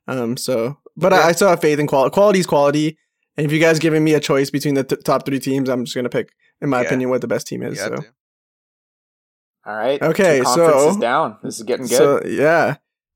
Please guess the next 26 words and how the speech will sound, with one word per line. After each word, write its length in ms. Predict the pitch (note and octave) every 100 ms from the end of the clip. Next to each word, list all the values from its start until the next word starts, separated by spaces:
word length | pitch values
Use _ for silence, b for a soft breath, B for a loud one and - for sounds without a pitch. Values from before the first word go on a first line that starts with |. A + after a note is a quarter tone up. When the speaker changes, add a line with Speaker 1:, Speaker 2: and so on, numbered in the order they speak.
| - -
Speaker 1:
So 260 | - D#3 D#3
now 220 | E3 F#3+
that 180 | G#3 D#3
leaves 320 | D#3 F3+ D3+
me 460 | D3+ D#3 D3+ D#3+ G3+ -
with, 400 | C#3 D3 C#3+ D3 _ _ -
um, 640 | C3+ C3+ C3 C3 C3 C#3 _ _ _ _ _ _ _ _ - _ _
with 200 | D3+ E3
my 380 | C#3+ D#3 G#3 D3+ A#2 -
conference 420 | D#3 C#3 C#3+ C3
pick 300 | - B2 C3 -
and 260 | C3+ A#2+
my, 500 | C3 C3 C3 C3+ C3+ -
so 140 | C#3+
I 100 | C#3
go 120 | D#3
first, 560 | D#3 F3+ F#3+ G3 - - -
uh, 300 | C3+ B2+ B2
Liam 260 | C3+ D3+ D3
will 60 |
go 100 | C#3+
second, 380 | C#3 C3 - C#3
Audrey 220 | B2+ C3
will 60 | C3
go 140 | B2+
third. 400 | - C3 C3 C#3+